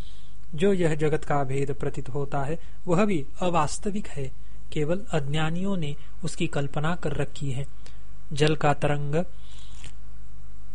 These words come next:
परिणाम है, यह माना जाए तो विवर्त स्फुट नहीं होगा, इसलिए दू-, दूसरा दृष्टांत देते हैं।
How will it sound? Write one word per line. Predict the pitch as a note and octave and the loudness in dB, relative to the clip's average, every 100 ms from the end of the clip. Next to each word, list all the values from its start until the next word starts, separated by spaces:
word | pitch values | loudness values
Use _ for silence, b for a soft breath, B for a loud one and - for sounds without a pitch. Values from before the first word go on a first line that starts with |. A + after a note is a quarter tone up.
| - - - - - - - - - - - - - - | -2 -2 -2 -2 -2 -2 -2 -2 -2 -2 0 0 0 0
परिणाम | - F#3 D#3+ E3 F#3 | 2 2 2 0 0
है, | C3 C3+ C3 - - - - - - | 0 0 -2 -2 -2 -2 -2 -2 -2
यह | D#3 F#3 | 0 0
माना | E3 D3 D3 | 0 0 0
जाए | C#3+ D3 - | 0 0 0
तो | F3 | 0
विवर्त | D3 D3 C#3+ E3 D3+ | 0 0 0 -2 -2
स्फुट | D3+ - F3 E3 | -2 -2 -2 0
नहीं | D#3 D#3 E3 | 0 0 0
होगा, | D3 C3+ C#3+ E3 - - - - - - - - | 0 0 0 0 -2 -2 -2 -2 -2 -2 -2 0
इसलिए | D#3+ F3 E3+ | 0 0 0
दू-, | D#3+ | 0
दूसरा | D#3+ D#3+ - F#3+ | 0 0 0 0
दृष्टांत | D3 C3+ - C#3+ C#3+ | 0 0 0 0 0
देते | C#3 C3+ - | 0 0 0
हैं। | B2+ C#3 | 0 0